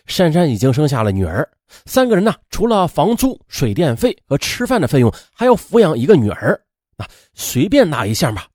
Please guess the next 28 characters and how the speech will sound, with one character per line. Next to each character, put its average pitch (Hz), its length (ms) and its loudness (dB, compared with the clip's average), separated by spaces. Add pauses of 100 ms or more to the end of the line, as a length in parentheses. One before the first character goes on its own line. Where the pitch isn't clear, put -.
(120)
都 170 140 2
要 120 100 2
花 117 120 -4
很 104 140 -4
多 95 140 0
钱。 82 180 -10 (600)
珊 131 300 0
珊 131 200 0
面 139 200 2
临 117 120 2
的 131 80 2
经 151 220 0
济 139 160 0
压 160 200 -2
力 185 260 -2
也 110 120 -6
是 - 240 -6
越 156 240 0
来 90 140 -6
越 120 100 0
重， 202 160 0 (720)
没 170 140 -2
有 196 80 0
办 196 180 0
法， 165 280 -2 (340)
她 131 160 -2
只 120 320 -2
得 127 340 0